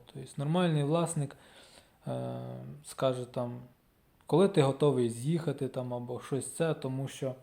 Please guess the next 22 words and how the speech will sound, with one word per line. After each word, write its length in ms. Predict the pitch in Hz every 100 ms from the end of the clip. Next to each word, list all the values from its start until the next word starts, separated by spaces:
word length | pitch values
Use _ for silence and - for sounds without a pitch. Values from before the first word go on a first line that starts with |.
| _ _ -
якби 340 | 131 127 131
це 240 | 127 - 156
робиться 680 | 156 147 139 - 139 131 123
по-людськи 600 | - 135 127 - - 123
все 280 | 120 160 170 - _ _
і 80 | 139
завчасно, 640 | 131 143 139 120 110 127 120
тому 240 | 127 135
що, 240 | 143 - 135 - - - - - - _ -
е, 500 | 123 120 120 120 120 120 120 _ -
знайти 560 | 123 135 135 135 196 185
житло 480 | 160 156 151 151 143
от 300 | 135 135 -
півбіди, 640 | 139 120 120 120 120 120 - _ _ _ _ _ _ _ _
привикнути 680 | - 160 156 160 160 139 139
півбіди, 720 | 131 147 131 120 120 120 117
потім 500 | 110 135 131 139 131 131
облаштувати, 1120 | - 156 156 156 151 160 139 127 123 120 123 -
потім 380 | - 151 147 156
ще. 440 | - - 131 117 117 - - - - -
І 640 | 135 131 131 127 123 123 123
по-, 240 | - 143